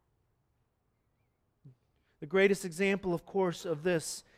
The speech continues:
is in the New Testament, Matthew chapter one, where Joseph has this dream,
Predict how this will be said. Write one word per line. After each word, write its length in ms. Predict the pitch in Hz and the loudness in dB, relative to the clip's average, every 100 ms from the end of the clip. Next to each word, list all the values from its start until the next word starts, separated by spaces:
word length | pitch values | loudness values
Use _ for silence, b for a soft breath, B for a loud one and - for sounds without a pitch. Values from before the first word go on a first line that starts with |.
| b b b | b b b
is 140 | 151 156 | -12 -6
in 80 | |
the 80 | 165 | -4
New 140 | 165 170 | -2 -2
Testament, 500 | 185 175 175 160 160 | -2 -4 -4 -6 -2
Matthew 300 | 165 151 143 | -4 -4 -6
chapter 340 | 170 156 156 | -6 -4 -6
one, 300 | 156 165 151 | -6 -4 -4
where 100 | 143 | -6
Joseph 400 | 151 170 160 156 | -2 -2 -2 -8
has 220 | 160 147 | -10 -10
this 120 | 151 | -12
dream, 440 | 123 156 165 156 | -12 -8 -6 -6